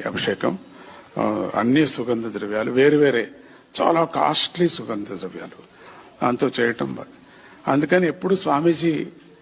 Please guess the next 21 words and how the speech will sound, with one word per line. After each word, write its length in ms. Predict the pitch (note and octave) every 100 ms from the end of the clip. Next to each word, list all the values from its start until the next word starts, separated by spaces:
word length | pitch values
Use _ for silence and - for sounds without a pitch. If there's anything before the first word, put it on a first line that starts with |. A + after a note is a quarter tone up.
| _ -
ఆ, 360 | C3 A#2+ A2+ - - - G#2+ A#2
ఎక్కడైనా 360 | E3 F3 E3+
వెళితే 580 | D3 C#3+ - F#3 D#3 - - - - D#3
ఎవరైనా 360 | D#3+ E3+ E3+
ఇంటికి 340 | E3 E3+ F#3 F3+
వచ్చారంటే 500 | E3 F3+ E3+ E3+ F#3
విభూతి 520 | E3 F3 F3 F3+ F#3
వాసన, 500 | D3 C3 C3+ C#3 - - - -
సుగంధ 380 | - D3 F3+ F3+
ద్రవ్య 320 | D#3+ D#3 D3
వాసన 380 | C#3 C3+ C3 D3+
వస్తుంది. 540 | B2+ - B2+ F#2+ E2 - - - - - - -
అదే, 420 | B2+ F3+ E3+ - - C#3 -
అదే 260 | B2+ E3 D#3+
ఒక 440 | - B2+ A2 G#2 - - - - -
సిగ్నల్ 460 | - D3+ G3 C#3+ - - - - -
మీ 120 | B2+
ఇంట్లో. 280 | A#2+ A#2 A#2 - - - - - - _ _ - - _ _ _ _ - _ -
ఎవరికి, 440 | D3+ D#3+ - D#3+
ఎవరెవరికి, 480 | D3+ D#3+ F3 F3 F3
ఎప్పుడెప్పుడు 580 | D#3 F3 F3+ F3 E3+